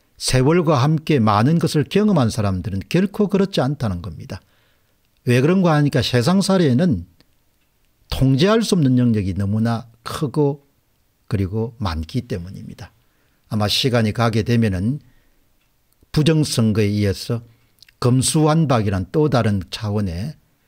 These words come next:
그런 범죄 행각을 벌린 부분에 대해서 아마 당사자들이 책임을 지는 그런 일들이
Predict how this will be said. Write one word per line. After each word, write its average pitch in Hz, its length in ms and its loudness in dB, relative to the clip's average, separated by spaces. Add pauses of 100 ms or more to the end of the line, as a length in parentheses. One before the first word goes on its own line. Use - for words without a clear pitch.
(200)
그런 95 320 -4
범죄 110 440 2
행각을 127 420 0
벌린 95 360 -4
부분에 92 340 -6
대해서 92 580 -8 (560)
아마 95 140 -4
당사자들이 95 800 -2
책임을 127 520 0
지는 87 440 -8 (460)
그런 104 220 0
일들이 98 560 -6